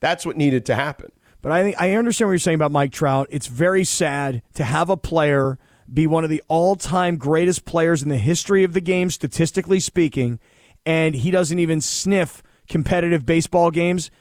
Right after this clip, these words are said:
Speaker 2: particularly late in the season. If I were Mike Trout, I'd come back to the Angels and I'd be like, "Okay, guys, you know what? Now that I felt that, I'm ready to ask to be traded."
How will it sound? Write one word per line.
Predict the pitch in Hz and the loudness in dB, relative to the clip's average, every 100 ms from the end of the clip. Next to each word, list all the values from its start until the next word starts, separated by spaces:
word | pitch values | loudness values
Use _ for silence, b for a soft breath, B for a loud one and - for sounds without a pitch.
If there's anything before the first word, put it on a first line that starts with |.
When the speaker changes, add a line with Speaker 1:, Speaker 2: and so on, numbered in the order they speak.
| b b | b b
Speaker 2:
particularly | - - - 185 175 165 | -2 -2 0 0 2 0
late | 170 170 165 | 0 0 0
in | |
the | 165 | -4
season. | - 175 165 202 b b b b b | 0 0 0 -2 b b b b b
If | 165 | -2
I | 214 | 2
were | 240 | 2
Mike | 220 208 202 | 2 0 0
Trout, | 208 196 226 - _ _ _ - | 0 2 0 -4 _ _ _ -4
I'd | 180 202 | -2 0
come | 247 196 | -2 0
back | 175 196 - - | 0 -2 -4 -4
to | - | 0
the | 180 165 | 2 2
Angels | 175 196 226 196 | 2 2 0 0
and | 180 | -2
I'd | 175 | 0
be | |
like, | 175 170 | 0 0
"Okay, | 175 208 | 0 0
guys, | 180 185 165 147 | 2 0 0 0
you | |
know | 165 | 2
what? | 170 185 - | 4 2 0
Now | 147 160 185 | -2 0 2
that | 196 | 2
I | 185 | 0
felt | - 185 175 151 | 0 -2 -2 -2
that, | 175 190 - _ | 0 -2 -6 _
I'm | 160 170 | -4 0
ready | 180 180 175 | 2 2 2
to | |
ask | 160 160 - | 0 0 -4
to | 160 | -4
be | 147 | -2
traded." | - 135 113 | 0 -2 -4